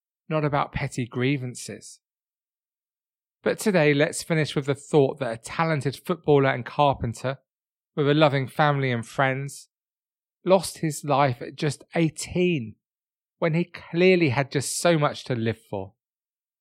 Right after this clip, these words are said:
Another truly pointless death. Thank you so much for taking the time to listen to this episode of the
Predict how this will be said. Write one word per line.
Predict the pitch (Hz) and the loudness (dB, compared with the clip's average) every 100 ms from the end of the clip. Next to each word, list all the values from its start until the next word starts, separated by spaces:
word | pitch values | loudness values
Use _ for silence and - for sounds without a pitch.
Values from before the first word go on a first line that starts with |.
| _ _ 151 | _ _ -2
Another | 143 147 135 | 0 2 0
truly | 123 - - 160 139 123 | -4 -8 -2 0 2 0
pointless | - - 127 107 95 - _ | -6 -6 -6 -6 -14 -16 _
death. | 107 87 - _ _ _ _ _ _ _ _ _ _ _ _ _ _ _ _ _ _ _ | -4 -4 -12 _ _ _ _ _ _ _ _ _ _ _ _ _ _ _ _ _ _ _
Thank | 180 | 0
you | 151 | 0
so | - 196 | 4 6
much | 175 139 | 6 2
for | - | -2
taking | 131 139 127 | -2 0 0
the | |
time | 113 - 127 127 | -4 0 0 0
to | - 131 | -2 -2
listen | 113 107 - | 0 -2 -6
to | - | -6
this | 107 - | -4 -2
episode | 107 104 110 104 104 | -4 -2 0 0 0
of | 95 - | -4 -2
the | 98 | -4